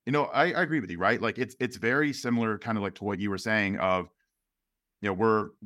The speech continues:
basically creating everything from scratch, and we're, we're cutting the trees down, we're building the axes, we're,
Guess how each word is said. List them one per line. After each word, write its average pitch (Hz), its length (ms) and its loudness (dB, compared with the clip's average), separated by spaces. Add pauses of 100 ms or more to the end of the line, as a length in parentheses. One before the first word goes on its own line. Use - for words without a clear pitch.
(100)
basically 123 380 0
creating 117 560 0
everything 107 400 -2
from 87 180 -6
scratch, 113 460 2
and 101 160 -6
we're, 101 260 0 (220)
we're 98 160 0
cutting 113 300 0
the 104 60 -4
trees 98 220 -4
down, 101 220 -8
we're 95 80 -4
building 120 320 0
the 104 40 0
axes, 92 440 0
we're, 92 220 -4